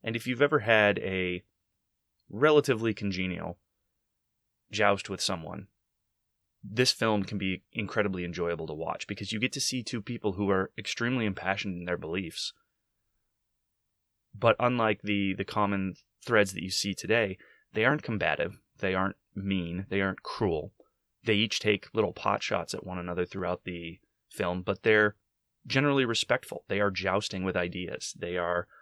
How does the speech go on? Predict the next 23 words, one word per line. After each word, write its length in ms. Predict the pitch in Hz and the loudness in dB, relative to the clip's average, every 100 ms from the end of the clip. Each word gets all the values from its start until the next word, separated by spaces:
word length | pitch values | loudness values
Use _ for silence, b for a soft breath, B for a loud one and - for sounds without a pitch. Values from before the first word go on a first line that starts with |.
| b | b
on 220 | - 107 117 | 0 2 2
the 60 | |
battlefield 640 | 107 104 107 95 98 92 | 4 4 4 0 -2 -2
of 140 | 92 90 | 0 0
ideas, 560 | 87 82 80 80 90 - _ _ _ | -2 -2 -6 -4 -6 -8 _ _ _
presenting 500 | 107 95 110 110 104 | -4 2 2 2 2
their 200 | 98 95 | 2 4
arguments 540 | 90 85 82 87 - - - | 2 0 -8 -8 -10 -12 -6
and 120 | 107 | -6
attempting 360 | - 104 104 98 | -4 -4 -2 -4
to 100 | 107 | -2
persuade 480 | 101 - 98 92 | -2 0 0 -2
the 120 | 85 92 | 0 2
other 360 | 104 87 87 - | 2 2 -2 -6
to 100 | - | -6
see 200 | 101 - | -2 -2
it 120 | 92 - | -2 0
their 180 | 135 | 2
way. 260 | 110 - - _ _ _ _ _ _ _ | 2 -2 -10 _ _ _ _ _ _ _
And 60 | |
that's 160 | 101 - | -2 -2
a 40 | |
discussion. 520 | 117 131 - 143 - | -2 0 2 0 0